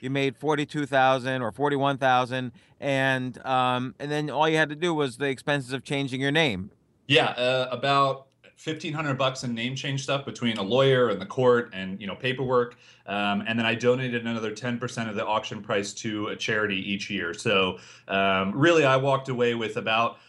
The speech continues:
Speaker 2: seventy-five percent profit, um, you know, on that, on that project.
Speaker 1: Not, uh, not a bad margin. It's sort of the dream of the internet to have a high margin
Speaker 2: <laughs>
Speaker 1: business like that.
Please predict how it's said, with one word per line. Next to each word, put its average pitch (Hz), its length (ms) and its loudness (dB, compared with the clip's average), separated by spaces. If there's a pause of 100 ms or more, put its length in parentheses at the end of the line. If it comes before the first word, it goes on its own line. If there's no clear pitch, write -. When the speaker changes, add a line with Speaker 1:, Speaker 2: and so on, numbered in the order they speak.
(120)
Speaker 2:
seventy-five 113 720 -2
percent 104 340 -10
profit, 101 640 -2
um, 92 480 -10 (180)
you 104 80 -10
know, 90 120 -4
on 95 300 -2
that, 90 320 -4 (160)
on 98 180 -4
that 87 220 -6
project. 85 520 -8 (640)
Speaker 1:
Not, 185 200 -2
uh, 170 260 -4
not 202 200 -2
a 180 80 2
bad 156 260 4 (120)
margin. 143 420 0
It's 170 140 -8
sort 156 120 -4
of 135 60 -6
the 143 100 0
dream 147 340 0
of 135 100 0
the 139 100 0
internet 139 500 0
to 139 60 -8
have 127 180 0
a 127 60 0
high 135 180 6
margin 127 360 2
Speaker 2:
<laughs> 123 120 -4
Speaker 1:
business 127 260 -6
like 127 180 -2
that. 139 280 2